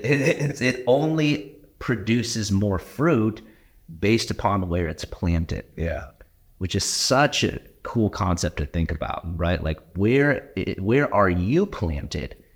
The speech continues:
Speaker 1: 'Cause that is gonna be the determination of if you bear fruit. Are you planted near, uh, streams of, of living water,
Speaker 2: Right.
Speaker 1: right? Christ tells us that, that, that that's what he's like. If, if we go to him, we will never thirst again.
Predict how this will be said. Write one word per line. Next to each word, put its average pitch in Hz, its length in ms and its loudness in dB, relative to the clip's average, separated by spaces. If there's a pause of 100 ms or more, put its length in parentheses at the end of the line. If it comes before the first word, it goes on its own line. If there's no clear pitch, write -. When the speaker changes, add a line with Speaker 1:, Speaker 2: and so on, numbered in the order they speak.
(320)
Speaker 1:
'Cause 95 200 -4 (220)
that 135 280 4
is 120 120 0
gonna 110 160 0
be 104 160 2
the 90 100 -4
determination 90 720 0
of 78 160 -8
if 90 260 -2
you 85 80 2
bear 80 240 -4
fruit. 82 420 -4
Are 87 100 -2
you 90 120 2
planted 95 460 0
near, 85 320 0 (340)
uh, 78 240 -6
streams 98 400 2
of, 82 160 -4
of 78 200 -4
living 90 520 2
water, - 520 -10
Speaker 2:
Right. 78 120 -6
Speaker 1:
right? 92 300 -2
Christ - 280 0
tells 101 220 2
us 87 120 -4
that, 80 220 -4
that, 78 260 -6
that 82 180 -2 (360)
that's 110 360 2
what 95 100 0
he's 98 200 -2
like. 87 200 -2
If, 76 240 -4
if 90 160 -6
we 98 120 0
go 104 160 4
to 104 120 0
him, 101 200 0
we 92 100 2
will 85 140 -2
never 95 260 -2
thirst - 540 -4
again. 92 560 -4